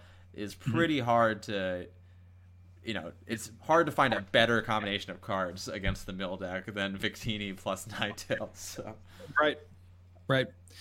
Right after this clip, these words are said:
Speaker 2: Now, um, how, you know, you say Ability Zard is on your top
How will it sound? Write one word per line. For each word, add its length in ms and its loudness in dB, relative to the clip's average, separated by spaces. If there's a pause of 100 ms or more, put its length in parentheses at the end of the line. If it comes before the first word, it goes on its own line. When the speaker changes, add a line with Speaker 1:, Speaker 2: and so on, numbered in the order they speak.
(220)
Speaker 2:
Now, 420 4
um, 560 4 (600)
how, 580 6
you 220 6
know, 100 8
you 160 6
say 320 6
Ability 640 6
Zard 360 6
is 140 4
on 160 2
your 100 2
top 600 0